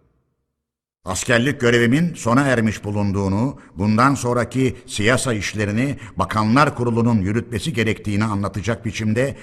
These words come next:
beni Ankara'ya çağırdılar. Oysa ne askerlik görevim son bulmuştu,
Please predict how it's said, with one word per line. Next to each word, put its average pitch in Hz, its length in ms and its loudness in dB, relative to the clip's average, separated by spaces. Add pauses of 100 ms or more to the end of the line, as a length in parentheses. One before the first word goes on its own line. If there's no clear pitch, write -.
(160)
beni 117 460 2 (180)
Ankara'ya 98 560 2
çağırdılar. 73 560 -4 (1300)
Oysa 117 640 2
ne 113 180 4
askerlik 117 680 2
görevim 110 440 2
son 113 340 0
bulmuştu, 151 720 0